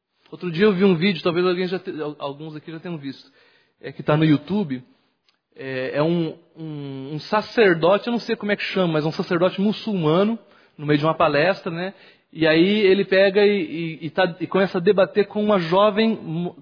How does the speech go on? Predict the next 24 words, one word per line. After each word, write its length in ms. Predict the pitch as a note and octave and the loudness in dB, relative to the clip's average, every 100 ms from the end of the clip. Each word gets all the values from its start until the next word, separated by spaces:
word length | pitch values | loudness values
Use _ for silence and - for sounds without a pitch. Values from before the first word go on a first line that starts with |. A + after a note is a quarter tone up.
| - | -10
cristã. 580 | G#3 - - F#3 E3+ - _ _ - - - | -8 -10 -2 0 0 -2 _ _ -20 -18 -2
Mas 200 | A3 A3+ A#3 | 0 2 0
percebe-se 580 | - A#3 - B3 G#3+ G#3 | 2 2 4 2 0 -4
que 100 | - | 0
a, 160 | G3+ D#3+ | 0 0
que 320 | - F3 F3+ | -8 -2 2
ele 220 | B3 G3+ | 4 4
é 40 | |
um 140 | G3 A3+ | 4 4
erudito 840 | C4+ C#4 F#3 E3+ C#4+ - E3+ B2+ - _ _ _ - | 4 2 2 2 2 2 -4 -4 -10 _ _ _ -8
naquilo 560 | D#3+ D#3+ F#3+ A3 G#3+ | -6 -2 -2 0 -2
em 80 | E3 | -6
que 120 | E3+ | -6
ele 100 | G3+ | -6
crê, 240 | G3+ E3 E3+ | -8 -8 -8
naquilo 300 | D#3+ E3 D#3+ | -10 -14 -14
em 40 | |
que 120 | C#3+ | -12
ele, 360 | E3 E3 C#3 B2 | -12 -12 -14 -12
ele 120 | C3+ | -8
é 60 | D3+ | -6
um 220 | G#3+ C#3+ | -6 -6
sacerdote, 680 | - E3+ B3 F#3+ D#3 F3 - | -6 -2 0 2 2 2 -2
né? 100 | E3+ | -12